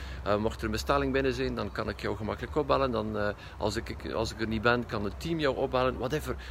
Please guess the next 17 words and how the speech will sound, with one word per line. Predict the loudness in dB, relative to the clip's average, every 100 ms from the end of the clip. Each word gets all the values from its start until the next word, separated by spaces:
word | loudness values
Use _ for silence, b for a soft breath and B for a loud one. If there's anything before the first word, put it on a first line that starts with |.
| B
honderdvijftigduizend | 0 2 0 -2 -4 -4 -2 -2 -2 -4
verschillende | -6 -2 0 2 2
redenen | 2 0 0 -2 -4 B B
genoeg. | -2 -2 -2 B
Maar | -8
de | -6
man | -4 -4
heeft | -4 -4 -6
niks, | -6 -6
niks, | -6 -6 -6
niks, | -6 -6
niks | -6 -6
gevraagd. | -4 -2 -2 -2
Was | -4 -2
al | -2
zo | 0 2
blij | 2 0 2 0